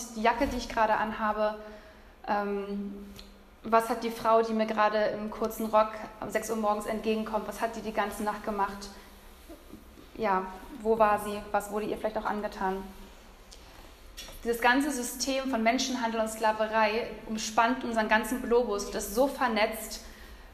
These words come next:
ähm, und ist ein so profitables System, dass die Menschen, die davon Nutzen haben, ähm, ja,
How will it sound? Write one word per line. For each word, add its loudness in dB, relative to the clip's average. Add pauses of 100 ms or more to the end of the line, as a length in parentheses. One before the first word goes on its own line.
ähm, 6
und 0
ist 2
ein 2
so 8
profitables 2
System, -2 (560)
dass 2
die 2
Menschen, 4
die -2
davon 4
Nutzen -2
haben, 4 (380)
ähm, 0
ja, 6